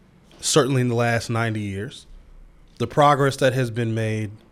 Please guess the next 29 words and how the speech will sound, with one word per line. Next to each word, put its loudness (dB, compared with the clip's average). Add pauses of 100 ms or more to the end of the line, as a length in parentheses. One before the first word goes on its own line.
(560)
because 0
of -4
the 0
hard 2
work -2
and -6
dedication -6
of -6
not -4
just -8
Doctor -4
King, -2
but -2
all 4
of -6
the -6
people, -10 (680)
all 4
of 0
the -2
associates, -4 (420)
all 4
of 0
the 2
organizations -2 (720)
that -2
contributed 0
to -8
push 0